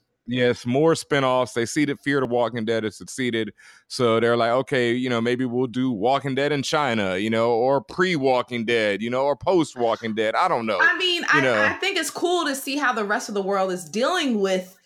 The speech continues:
Speaker 2: the zombie apocalypse. I think that's, that's definitely worth exploring, but where does it stop?
Speaker 1: Oh, it, it doesn't stop till the money stops rolling in. And the comic book lately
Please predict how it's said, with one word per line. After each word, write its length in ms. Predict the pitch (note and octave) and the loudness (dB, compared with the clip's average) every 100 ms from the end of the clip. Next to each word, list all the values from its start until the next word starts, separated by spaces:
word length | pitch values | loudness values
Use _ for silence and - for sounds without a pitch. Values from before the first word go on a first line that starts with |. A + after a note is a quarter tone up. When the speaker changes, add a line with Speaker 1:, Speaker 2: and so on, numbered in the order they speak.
| _ _ | _ _
Speaker 2:
the 100 | F3+ | -6
zombie 320 | F3+ E3+ E3+ F3 | 0 2 2 0
apocalypse. 400 | F3 D#3+ E3+ F#3 | 0 -2 0 -2
I 80 | |
think 200 | F#3+ A#3 | 0 0
that's, 160 | G3+ G3 | -2 0
that's 260 | F#3+ F3+ - - | -2 -4 -6 -2
definitely 720 | G3+ A3 G#3+ G3 F3+ E3 D#3+ _ _ _ | -2 -2 -4 -4 -4 -6 -10 _ _ _
worth 420 | F3 F#3 F#3 F#3 | -4 0 0 0
exploring, 720 | - - - C#4 D4+ A#3+ G3+ | -8 -10 -6 0 2 2 2
but 140 | F3+ F3+ | 2 2
where 140 | A3 | 0
does 140 | G3+ | 0
it 60 | E3+ | -6
stop? 360 | - G3+ D3+ - - _ _ _ _ _ _ _ _ _ - | -2 0 0 -2 -12 _ _ _ _ _ _ _ _ _ 2
Speaker 1:
Oh, 200 | F3+ E3 | 4 6
it, 160 | A3 G3 | 4 2
it 100 | A3 | 2
doesn't 260 | A#3 F#3 D#3 | 4 2 2
stop 240 | G3+ C3 | 2 4
till 100 | D3 | 2
the 60 | C3+ | 4
money 220 | D#3 C3+ | 4 2
stops 300 | - G#2 F#2+ | 0 0 2
rolling 340 | A2+ A2 G#2+ | 2 2 2
in. 220 | G2 F#2+ | 0 -2
And 320 | - D#3+ D3+ C#3 | -2 0 2 2
the 80 | |
comic 340 | - G#3+ C#4+ G3 | 0 2 2 2
book 240 | E3 - | 0 2
lately 460 | C#3+ C#3 A#2+ B2 | 0 0 0 -2